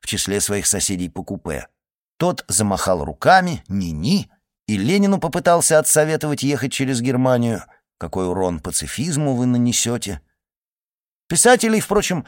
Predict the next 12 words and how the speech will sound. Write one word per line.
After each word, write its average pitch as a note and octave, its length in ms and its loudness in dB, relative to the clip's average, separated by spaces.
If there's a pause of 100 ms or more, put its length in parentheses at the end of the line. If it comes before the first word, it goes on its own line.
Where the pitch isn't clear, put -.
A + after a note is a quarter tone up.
(140)
собралось E3 480 2
предостаточно D#3 920 2
и - 20 -2
без C3+ 200 0
автора F#2+ 360 0
театра F2 380 -4
революции. E2+ 760 -4 (540)
Четырнадцать G#3+ 800 0
пассажиров E3+ 680 2
из D3+ 160 -2
тридцати D3+ 520 -2
трех E3+ 480 0